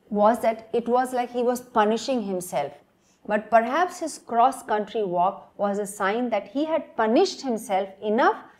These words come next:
that he had to pay his dues, and that he was now ready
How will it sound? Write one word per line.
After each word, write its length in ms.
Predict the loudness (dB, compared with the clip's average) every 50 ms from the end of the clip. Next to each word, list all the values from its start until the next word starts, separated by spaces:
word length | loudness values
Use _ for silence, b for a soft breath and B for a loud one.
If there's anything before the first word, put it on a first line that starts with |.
| B B B
that 180 | -2 -2 -2 -2
he 240 | -4 -6 -4 -4 -4
had 240 | -2 -2 -4 -2 -2
to 80 | -6
pay 400 | -6 -6 -4 0 0 2 2 2
his 300 | 0 0 -2 -2 -4 -8
dues, 400 | -8 -4 -2 0 0 -2 -4 -10 b b b b b b b
and 300 | b -2 0 0 0 2
that 280 | 2 2 2 2 0 -4 -8 -2
he 160 | 0 2 2
was 240 | 2 2 0 0 0
now 340 | 0 2 4 4 4 4 2
ready 440 | 2 0 0 0 0 -2 -2 -4